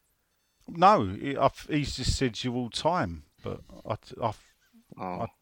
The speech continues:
Speaker 1: I, I'm not, you know, I think for me, I've got my ultimate number six. I'm surprised you
Speaker 2: Dev?
Speaker 1: didn't. Yeah, yeah. I
Speaker 2: Yeah, I
Speaker 1: just
Speaker 2: suppose so.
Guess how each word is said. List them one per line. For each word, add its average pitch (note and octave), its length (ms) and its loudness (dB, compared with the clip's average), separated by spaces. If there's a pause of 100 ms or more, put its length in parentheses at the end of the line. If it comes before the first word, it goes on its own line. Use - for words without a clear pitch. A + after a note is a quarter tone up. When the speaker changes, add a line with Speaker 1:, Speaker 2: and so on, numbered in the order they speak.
(160)
Speaker 1:
I, B2 80 -4
I'm G2+ 200 -8 (100)
not, C3 240 -4 (400)
you A#2+ 100 -6
know, A#2 280 -6
I B2 60 4
think B2 300 -2
for - 140 -8
me, A2 300 0
I've A#2 180 4
got B2 120 -2
my A2 240 6
ultimate G2 440 2
number F#2 260 -2
six. - 600 -8
I'm A#2 100 -4
surprised - 440 0
you D#3 60 6
Speaker 2:
Dev? A#2+ 240 8
Speaker 1:
didn't. A#2+ 160 -8 (280)
Yeah, F#3+ 340 2 (100)
yeah. F#3 400 -8
I C#3+ 100 -10
Speaker 2:
Yeah, D#3+ 100 0
I - 40 2
Speaker 1:
just - 100 -8
Speaker 2:
suppose D3+ 300 2
so. A#2 240 -12